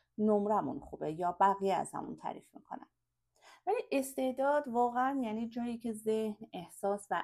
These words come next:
انرژیت با یه کاری هماهنگ می‌شن. انگار همهٔ وجودت با دنیا یکی می‌شه. هر آدمی یه نوع انرژی خاص داره. بعضیا وقتی تو جمع هستن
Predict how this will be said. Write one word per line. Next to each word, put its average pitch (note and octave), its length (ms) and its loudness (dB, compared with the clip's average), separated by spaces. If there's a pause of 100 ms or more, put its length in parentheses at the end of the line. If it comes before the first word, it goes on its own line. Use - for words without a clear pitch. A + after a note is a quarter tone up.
انرژیت F3 540 -6 (400)
با A#3+ 160 0
یه C#4+ 220 0 (100)
کاری D4+ 180 0
هماهنگ E3 520 -6 (100)
می‌شن. - 220 -16 (1300)
انگار F4 320 6
همهٔ E4 440 0
وجودت C4+ 540 -2
با F#3+ 120 0
دنیا F#3 360 -4
یکی D#3 340 -6
می‌شه. - 320 -12 (1080)
هر F#4+ 140 0 (100)
آدمی E4 320 0
یه C#4+ 180 4
نوع A#3 120 2
انرژی E3 420 -4
خاص - 420 -6
داره. - 180 -12 (480)
بعضیا C#4+ 340 4
وقتی C4+ 220 2
تو A3+ 120 -4
جمع G3 440 2
هستن G3 520 -4